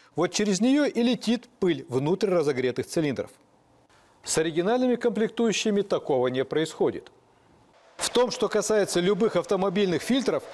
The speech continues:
в том числе и воздушных, экономия неуместна. Она зачастую выходит боком, но не сразу, а через какое-то определенное время. Советую хотя бы раз за шесть-семь тысяч километров пробега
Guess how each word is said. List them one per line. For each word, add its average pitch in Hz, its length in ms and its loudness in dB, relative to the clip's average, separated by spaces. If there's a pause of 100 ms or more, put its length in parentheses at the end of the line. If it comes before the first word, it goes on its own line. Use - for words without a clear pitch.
(100)
в - 80 -16
том 208 160 0
числе 170 380 0
и 156 40 2
воздушных, 175 600 0
экономия 160 560 0
неуместна. 151 560 -2 (680)
Она 220 300 2
зачастую 233 640 0
выходит 214 420 2
боком, 180 440 0
но 180 60 0
не 202 120 2
сразу, 220 460 0 (200)
а 190 120 0
через 262 300 0
какое-то 202 520 2
определенное 143 680 0
время. 151 300 -2 (800)
Советую 247 540 0
хотя 220 260 0
бы 180 160 2
раз 208 260 0
за 147 260 -2
шесть-семь 190 480 0
тысяч - 340 -4
километров 165 520 0
пробега 156 500 -2